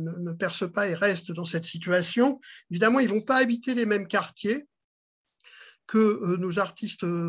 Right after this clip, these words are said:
précédents. Ils vont habiter des quartiers populaires, c'est-à-dire qu'on les voit d'ailleurs se déplacer sous le Second Empire en suivant la migration qui commence de l'an-,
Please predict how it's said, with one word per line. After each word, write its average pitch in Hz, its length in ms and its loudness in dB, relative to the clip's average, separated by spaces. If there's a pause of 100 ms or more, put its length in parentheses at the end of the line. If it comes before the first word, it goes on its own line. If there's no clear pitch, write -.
précédents. 226 640 0 (340)
Ils 180 160 -4
vont 220 360 4
habiter 180 340 -2
des 190 80 -6
quartiers 233 600 2 (460)
populaires, 240 600 4
c'est-à-dire 180 480 -2
qu'on 175 120 -4
les 175 140 0
voit 208 320 0
d'ailleurs 196 480 0 (260)
se - 180 -6
déplacer 202 800 2
sous 240 160 -10
le 165 60 -12
Second 180 380 -4
Empire 247 320 2
en 190 100 0
suivant 208 360 -2
la 208 140 4
migration 196 760 -2 (580)
qui - 180 -16
commence 233 540 4
de 180 100 -6
l'an-, 175 160 -2